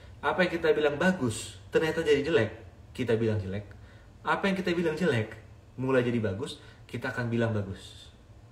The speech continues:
Gitu loh. Jadi, eh, istilahnya apa ya? Istilahnya tentu bisa menganggap dan menerima apa yang kami sampaikan adalah sesuatu yang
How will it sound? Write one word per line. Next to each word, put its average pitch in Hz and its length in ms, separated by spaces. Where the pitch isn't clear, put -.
Gitu 107 160
loh. 104 160
Jadi, 127 320
eh, 110 320
istilahnya 127 480
apa 110 80
ya? 104 80
Istilahnya 117 400
tentu 113 80
bisa 123 560
menganggap 107 720
dan 117 240
menerima 113 560
apa 151 320
yang 131 400
kami 110 320
sampaikan 104 400
adalah 107 240
sesuatu 107 480
yang 107 240